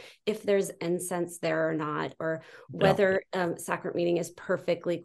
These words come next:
Speaker 1: quiet with no children talking. It's,
Speaker 2: <laughs>
Speaker 1: it's nothing like that. It's, it's, it's our heart. That's, he's
Speaker 2: Yeah.
Speaker 1: just waiting for our heart to be open.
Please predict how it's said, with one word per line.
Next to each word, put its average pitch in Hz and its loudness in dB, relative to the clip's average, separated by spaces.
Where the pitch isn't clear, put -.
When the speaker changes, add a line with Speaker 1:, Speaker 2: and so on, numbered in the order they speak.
Speaker 1:
quiet 156 0
with 175 -6
no 160 0
children 160 -2
talking. 156 -2
It's, 107 2
Speaker 2:
<laughs> - -2
Speaker 1:
it's 202 0
nothing 233 10
like 180 -2
that. - -6
It's, - -4
it's, 131 -8
it's 135 -2
our 160 -6
heart. - -8
That's, - -10
he's - -2
Speaker 2:
Yeah. - 0
Speaker 1:
just 247 -10
waiting 196 4
for 180 -2
our 156 0
heart 147 -6
to - -14
be 160 -6
open. 170 -8